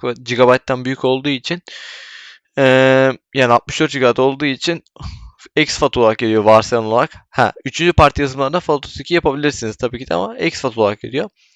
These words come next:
Bu U S B bellek ise fat otuz iki olarak geliyor, onu söyleyeyim. Şimdi gördüğünüz gibi içinde herhangi bir dosya yok. Hatta bakalım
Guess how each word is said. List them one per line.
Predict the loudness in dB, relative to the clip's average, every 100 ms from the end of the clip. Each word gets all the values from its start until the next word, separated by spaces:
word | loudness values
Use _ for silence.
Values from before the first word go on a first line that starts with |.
| -20 -20 -2
Bu | 4
U | 4
S | 2
B | -2
bellek | -2 -4
ise | -6 -4
fat | -4 -4
otuz | -6
iki | -4 -2
olarak | 0 -2 -4
geliyor, | -10 -6 -6
onu | -6
söyleyeyim. | -2 -2 0 -6 -12 _ _ _ _ _ _ _ _ _ _ _ -20 -20 -20 -20 -20 _ _ _ -10
Şimdi | -6 -4 -2
gördüğünüz | 4 4 4 0
gibi | -4 -10
içinde | -6 -2
herhangi | -2 -2
bir | -2
dosya | -2 -2 0 -2
yok. | 0
Hatta | -4 -2 -2 0
bakalım | 0 0 -2 -6